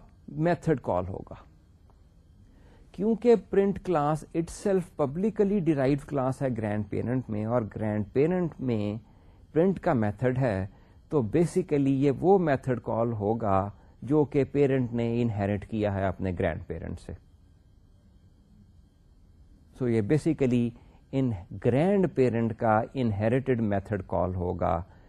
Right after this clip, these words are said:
کیونکہ پیرنٹ ون نے یہ میتھڈ انہیرٹ کر لیا ہے، اس لیے وہ کال ہو جائے گا۔ اور اسے اگلی لائن اب او بی جے ڈاٹ گرینڈ پیرنٹ کولن کولن پرنٹ۔ Grandparent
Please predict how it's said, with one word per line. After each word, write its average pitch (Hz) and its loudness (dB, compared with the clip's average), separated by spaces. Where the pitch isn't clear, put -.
کیونکہ 131 2
پیرنٹ 135 2
ون 107 2
نے 104 2
یہ 101 0
میتھڈ 95 -4
انہیرٹ 92 -2
کر - -2
لیا 139 0
ہے، 98 0
اس - -8
لیے 80 -6
وہ 78 -10
کال - -10
ہو - -18
جائے - -16
گا۔ - -20
اور 120 -4
اسے 135 -2
اگلی 190 2
لائن 87 -2
اب - -14
او 127 2
بی 120 0
جے 175 4
ڈاٹ 117 2
گرینڈ 196 4
پیرنٹ 160 2
کولن 110 2
کولن 101 -2
پرنٹ۔ 127 -2
Grandparent 214 2